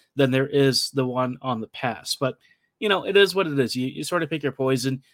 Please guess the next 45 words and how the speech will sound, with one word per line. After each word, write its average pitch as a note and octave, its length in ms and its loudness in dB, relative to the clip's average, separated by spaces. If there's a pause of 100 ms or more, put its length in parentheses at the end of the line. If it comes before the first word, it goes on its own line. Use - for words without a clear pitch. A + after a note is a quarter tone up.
(140)
You're C3 100 -4
gonna D3+ 200 2
have C#3+ 200 0
to C3+ 100 -14
take C#3 200 -2
a C3 40 -4
tough C3 300 -8
lump B2+ 260 -4
either B2+ 260 -2
way. B2+ 360 -2 (340)
And C#3 300 4
in C3 100 -4
some F3+ 220 -8
cases, G3+ 400 -2
Hellebuyck G3 380 -4
has F3 120 -8
actually F#3 380 -2
been F3 100 -4
able F3 160 -6
to E3+ 80 -6
get F3+ 200 -8
to F3 180 -6
it D3 120 -6
on D3+ 140 -2
those D3 220 -2
cross C#3 380 -8
slot C#3 200 2
passes, C#3 460 -6
but - 160 -12
this E3+ 180 -10
time, F3+ 240 2 (400)
not A#2+ 260 0
the - 60 -12
case. - 480 -4 (500)
Thankfully, B3 360 0
though, G#3+ 180 4
the F#3 120 0
Jets D#3+ 320 -2
didn't D3+ 300 -2
really D3+ 200 2
let C#3 220 0
that C3+ 240 -2
get C3+ 180 0
them A#2+ 180 -2
down. B2 400 -2